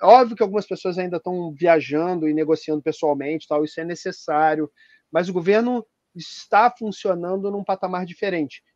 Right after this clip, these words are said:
E eu estou aprendendo com isso a interagir com pessoas online num nível que só era imaginado antes em, de, no nível interpessoal. Então,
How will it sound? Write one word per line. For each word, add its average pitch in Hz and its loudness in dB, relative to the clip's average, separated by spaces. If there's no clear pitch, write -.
E 180 -6
eu 254 8
estou - -2
aprendendo 190 -4
com 156 -2
isso 170 -10
a 190 2
interagir 220 0
com 190 -4
pessoas 208 0
online 160 -4
num 214 -4
nível 208 0
que 196 -10
só 220 0
era 233 2
imaginado 196 -2
antes 185 -8
em, 196 -10
de, 165 -14
no 180 -8
nível 190 -4
interpessoal. 185 -6
Então, 202 -2